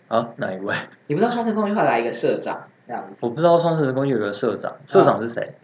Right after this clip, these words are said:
Speaker 2: 社长就是那个什么帮人家写辞职的那个社长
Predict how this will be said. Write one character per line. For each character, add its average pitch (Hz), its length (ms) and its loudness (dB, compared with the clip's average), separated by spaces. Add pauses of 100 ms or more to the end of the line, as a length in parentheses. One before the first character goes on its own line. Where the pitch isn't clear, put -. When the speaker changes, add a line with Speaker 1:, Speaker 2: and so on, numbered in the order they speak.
(240)
Speaker 2:
社 220 200 4
长 175 180 2
就 156 80 2
是 160 140 0
那 160 100 -2
个 135 100 2
什 120 120 -2
么 110 160 -2
帮 135 140 6
人 107 180 -2
家 110 360 0 (800)
写 98 240 4
辞 - 220 -4
职 87 240 -8
的 90 240 0
那 92 40 -10
个 - 160 -6
社 - 200 -4
长 - 180 -10